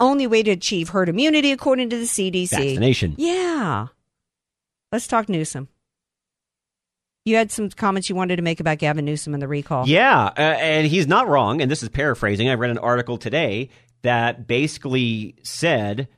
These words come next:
Speaker 2: again, I'm paraphrasing, Newsom said that the way this recall election is going to turn out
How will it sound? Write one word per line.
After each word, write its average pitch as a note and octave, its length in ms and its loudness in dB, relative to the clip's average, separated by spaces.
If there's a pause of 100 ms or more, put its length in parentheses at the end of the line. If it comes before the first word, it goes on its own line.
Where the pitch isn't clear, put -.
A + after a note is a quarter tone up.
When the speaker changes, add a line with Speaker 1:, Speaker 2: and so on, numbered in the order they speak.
Speaker 2:
again, G#2+ 160 -2
I'm F#2 80 -4
paraphrasing, A2+ 720 -4 (300)
Newsom E3 480 0
said D3 420 0
that A#2 320 0
the A2 60 -4
way D3+ 180 0
this F#3+ 220 -2
recall E3+ 500 0
election C3 640 -2
is A#2 140 -4
going A#2 240 0
to C#3 60 -2
turn D#3+ 280 0
out F#2+ 320 -4